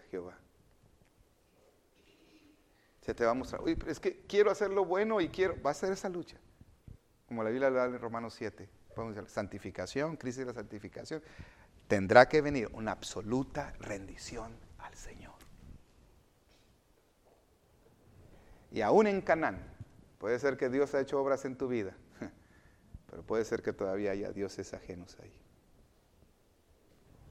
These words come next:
¿No es cierto que podemos ser a lo mejor personas, puede ser una persona, testimonio espiritual, pero a veces sale una cosita ahí?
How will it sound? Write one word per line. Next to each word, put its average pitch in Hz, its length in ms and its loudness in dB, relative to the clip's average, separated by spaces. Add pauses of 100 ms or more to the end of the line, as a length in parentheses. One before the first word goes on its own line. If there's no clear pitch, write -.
(220)
¿No 110 140 -4
es - 40 -4
cierto 127 340 6
que 127 140 4
podemos 113 320 2
ser 127 180 6
a 127 60 6
lo 123 80 4
mejor 127 420 6
personas, 123 560 -2 (1600)
puede - 160 -2
ser 127 100 0
una 131 80 2
persona, 123 240 -4 (100)
testimonio 123 560 4
espiritual, 120 500 2
pero 123 220 2
a 120 60 4
veces 269 420 0
sale - 360 -2
una 330 380 0
cosita 254 560 -2
ahí? 131 300 -2